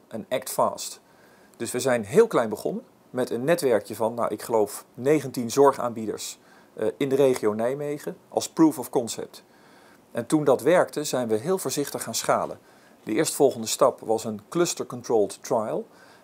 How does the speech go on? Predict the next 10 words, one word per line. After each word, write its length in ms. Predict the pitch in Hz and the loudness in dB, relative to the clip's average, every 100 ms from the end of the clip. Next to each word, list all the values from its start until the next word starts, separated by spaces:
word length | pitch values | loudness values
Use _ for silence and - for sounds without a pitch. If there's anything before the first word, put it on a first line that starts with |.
| - | 2
waarbij 300 | 117 113 110 | 4 6 4
we 100 | - | 2
acht 220 | 175 175 | -2 -2
regio's 440 | 135 131 127 110 104 | 0 0 2 0 0
in 100 | 117 | -4
Nederland 500 | 117 107 101 92 - | -2 -2 -4 -6 -2
ook 220 | - 147 | 2 2
zo'n 220 | - 131 - | 2 -2 2
Parkinson-net 720 | 127 120 113 - 107 98 - | 2 2 -4 -4 -4 -4 -6
gaven. 420 | 101 90 - | -6 -6 -12